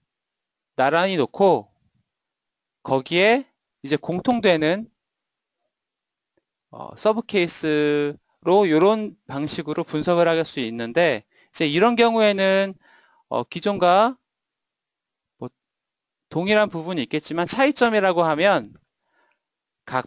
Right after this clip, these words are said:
펀치 파일별로 한, 그 그래프를 비교할 수 있게 해줍니다.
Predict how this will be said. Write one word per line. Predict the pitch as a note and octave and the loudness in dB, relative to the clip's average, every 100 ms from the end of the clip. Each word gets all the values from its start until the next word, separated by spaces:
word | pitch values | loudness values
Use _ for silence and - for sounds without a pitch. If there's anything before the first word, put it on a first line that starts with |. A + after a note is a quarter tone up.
| - | -6
펀치 | - C#4 - B3 A3+ A3 G3 D#3+ A#2+ G#2+ _ - _ | -4 -2 -2 0 0 2 0 -2 -4 -10 _ -20 _
파일별로 | - A3+ A3 G#3 C#3+ B2+ F3 G#3 | -2 2 4 4 0 2 2 2
한, | A3+ A#3+ _ _ | 0 -2 _ _
그 | - A2 G#2 | -6 -4 -4
그래프를 | - G#3+ A3+ E3+ C3+ B2+ B2+ G2+ _ _ _ _ _ _ _ _ _ _ - | 0 2 2 0 2 2 0 -6 _ _ _ _ _ _ _ _ _ _ -10
비교할 | D3+ D#3+ F#3 E3 | -6 2 4 2
수 | - | -2
있게 | B2 C3 | -6 -4
해줍니다. | D#3 F3 D3 G2+ F#2 G#2+ | -6 -6 -12 -10 -10 -12